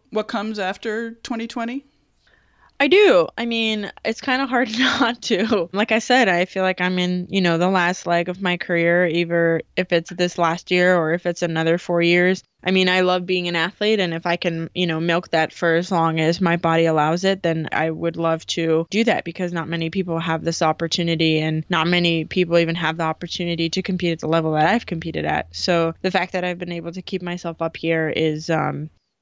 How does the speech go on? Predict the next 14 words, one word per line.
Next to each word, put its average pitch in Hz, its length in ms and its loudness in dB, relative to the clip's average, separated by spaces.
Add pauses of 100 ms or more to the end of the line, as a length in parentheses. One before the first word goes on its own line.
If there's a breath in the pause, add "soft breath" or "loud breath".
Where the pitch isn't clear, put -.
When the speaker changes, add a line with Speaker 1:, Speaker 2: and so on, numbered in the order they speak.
Speaker 2:
you 220 80 2
know, 170 180 4
it's, 170 260 0
uh, 165 160 2
so 190 240 2
definitely 208 320 2
something 175 320 0
that 160 120 -2
I 160 60 0
have 156 180 -4
to 160 80 -4
be 165 120 -2
thankful 156 340 -4
for. 180 300 -4